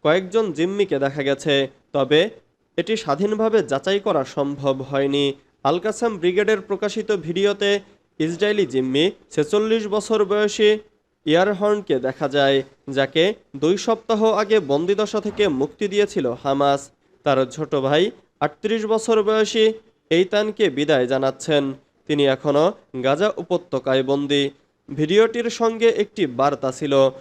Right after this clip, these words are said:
শুধুমাত্র একটি যুদ্ধবিরতি চুক্তি তাদের জীবিত ফিরিয়ে আনতে পারে। ভিডিওটির আরও দুজন ব্যক্তির ছবি দেখিয়েছে, যাদের মুখ ব্লার করা ছিল। এই ভিডিওটি, যা হামাসের পক্ষ থেকে প্রকাশিত হয়েছে,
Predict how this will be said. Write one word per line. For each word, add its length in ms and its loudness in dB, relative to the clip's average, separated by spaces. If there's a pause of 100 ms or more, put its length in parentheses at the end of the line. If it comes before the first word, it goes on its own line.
(120)
শুধুমাত্র 480 0 (260)
একটি 200 -6 (120)
যুদ্ধবিরতি 600 0 (120)
চুক্তি 320 0 (340)
তাদের 280 2 (120)
জীবিত 320 -2 (160)
ফিরিয়ে 320 0 (160)
আনতে 360 -4
পারে। 240 2 (540)
ভিডিওটির 520 4 (100)
আরও 140 0
দুজন 300 0 (120)
ব্যক্তির 440 -2
ছবি 300 0 (340)
দেখিয়েছে, 640 0 (580)
যাদের 440 0
মুখ 240 2 (460)
ব্লার 260 0 (120)
করা 260 -2
ছিল। 160 0 (560)
এই 180 6
ভিডিওটি, 440 2 (380)
যা 100 2 (100)
হামাসের 420 0 (140)
পক্ষ 280 -4
থেকে 220 -4 (120)
প্রকাশিত 460 -4 (120)
হয়েছে, 340 0